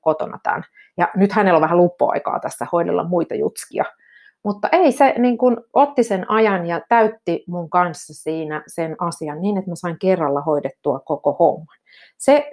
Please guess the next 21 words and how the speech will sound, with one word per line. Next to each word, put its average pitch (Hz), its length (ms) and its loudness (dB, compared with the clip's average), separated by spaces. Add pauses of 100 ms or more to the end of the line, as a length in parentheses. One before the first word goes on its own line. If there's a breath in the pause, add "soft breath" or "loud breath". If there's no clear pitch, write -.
(140)
virkailija 208 560 4
ei 208 200 4
ajatellut 208 440 2
omasta 196 400 0
näkökulmasta - 840 -10
ja - 80 -8
mä 247 140 -8
olin 269 160 0
niinku 226 220 -4
tosi 233 220 0
hämmästynyt, 170 720 0
että 165 220 -6 (360 loud breath)
hetkinen, 175 640 0
että 170 260 -8
siis 220 320 -4
totta, 285 520 2 (500 loud breath)
että 185 180 -2
julkinen 175 760 2 (120)
puoli, 165 680 0
pal-, 262 440 6
niinku, 185 400 -4